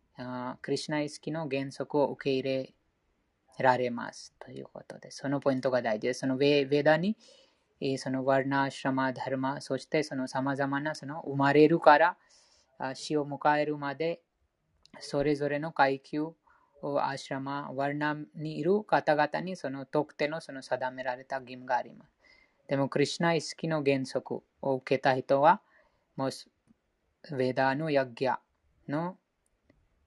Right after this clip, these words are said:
し-、し-、執行、ヴェダのヤッ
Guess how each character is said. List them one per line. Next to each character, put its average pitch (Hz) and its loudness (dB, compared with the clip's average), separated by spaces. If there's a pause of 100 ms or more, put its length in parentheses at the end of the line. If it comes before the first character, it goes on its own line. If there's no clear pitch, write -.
(100)
し-、 - -16 (800)
し-、 - -18 (280)
執 - -6
行、 214 4 (440)
ヴ 131 0
ェ 127 -2
ダ 131 0
の 135 -6
ヤ 131 -2
ッ 127 -14